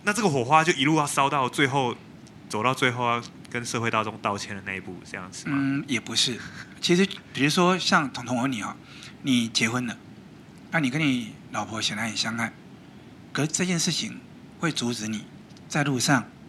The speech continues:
Speaker 2: 在公司里面、在各种场合里面被另外一个女生触动到吗？你会因为有老婆了，就不再觉得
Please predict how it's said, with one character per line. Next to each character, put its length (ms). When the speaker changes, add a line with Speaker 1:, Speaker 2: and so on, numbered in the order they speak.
Speaker 2:
在 140
公 200
司 160
里 100
面、 300
在 280
各 120
种 140
场 140
合 60
里 80
面 220
被 300
另 120
外 80
一 20
个 60
女 100
生 280
触 100
动 160
到 140
吗？ 140
你 120
会 100
因 200
为 120
有 140
老 140
婆 240
了， 160
就 140
不 140
再 160
觉 160
得 160